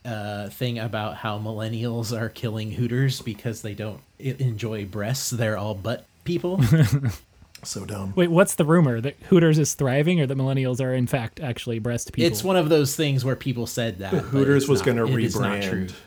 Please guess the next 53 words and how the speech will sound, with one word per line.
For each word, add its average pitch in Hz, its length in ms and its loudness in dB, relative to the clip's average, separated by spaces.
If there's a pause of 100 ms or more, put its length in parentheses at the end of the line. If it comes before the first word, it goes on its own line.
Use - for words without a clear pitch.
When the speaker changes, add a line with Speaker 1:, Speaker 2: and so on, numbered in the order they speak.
(640)
Speaker 1:
Yeah. 95 340 -10 (1500)
Speaker 2:
Oh, 151 240 6
Speaker 3:
Um, 123 60 0
Speaker 2:
it - 20 0
was 131 160 -2
a, 139 40 -4 (140)
oh, 127 260 2
okay. 107 340 -6
Speaker 3:
Yeah. 92 320 -8
Speaker 2:
For 170 120 0
some 285 200 2
reason, 233 220 8
if 175 120 4
you 202 80 6
were 196 80 8
to 180 100 8
tell 165 180 4
me 175 100 6
that, 127 140 2
I 131 80 2
would 147 140 2
take 151 160 2
that 117 140 -2
at 110 160 -8 (180)
face - 400 -4
value. 113 420 -4
Like, 120 140 -4
I, 127 240 -2
I - 80 -2
feel 165 280 4
that 139 160 0
that 127 200 -2
sentiment 139 480 0
seems 127 320 0
correct. 110 420 -8
The 123 80 -6
millennials 127 540 0
are 127 100 0
less 120 240 -2
interested 123 380 -4
in 113 140 0
places 113 360 -4
like 98 200 -12
Hooters. 104 500 -6 (600)
Speaker 3:
I 151 80 4
th-, 156 160 0
I 156 100 4
th-, - 180 -4
Speaker 1:
Yeah. 110 380 -2
Speaker 3:
I 151 100 6
think 175 320 4
that's 147 340 2
true, 135 680 0